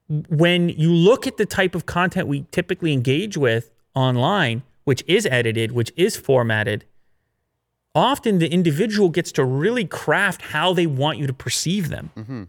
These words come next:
Speaker 1: But in real life, when you have a relationship with someone, it's based on an extended number of, of hours of engagement
Speaker 2: Mm-hmm.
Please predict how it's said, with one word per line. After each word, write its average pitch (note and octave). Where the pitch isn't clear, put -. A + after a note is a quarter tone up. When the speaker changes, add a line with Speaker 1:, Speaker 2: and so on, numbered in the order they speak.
Speaker 1:
But E3+
in D3+
real C#4+
life, A2+
when C#3+
you C3+
have C#3+
a C#3
relationship B2+
with A2
someone, B2+
it's D3+
based E3
on B2+
an B2+
extended F#3+
number E3
of, B2+
of C3
hours E3+
of C#3+
engagement C3
Speaker 2:
Mm-hmm. G#2+